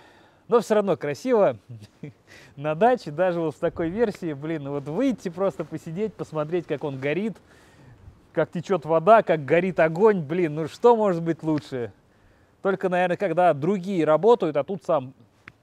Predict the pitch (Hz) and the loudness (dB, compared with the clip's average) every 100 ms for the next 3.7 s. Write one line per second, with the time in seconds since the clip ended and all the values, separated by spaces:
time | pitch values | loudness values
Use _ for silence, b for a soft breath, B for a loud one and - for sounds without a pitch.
0 | _ _ - 151 - 127 123 120 160 247 | _ _ -2 -2 -2 -8 -8 -10 -4 -2
1 | 285 - 160 170 - 160 233 208 _ _ | -2 -6 -14 -12 -6 -2 -2 -4 _ _
2 | _ - 196 165 143 117 135 165 185 202 | _ -6 -4 -2 -4 -6 -6 -2 0 4
3 | 247 185 165 170 151 139 110 | 4 2 -6 -2 -2 -2 -6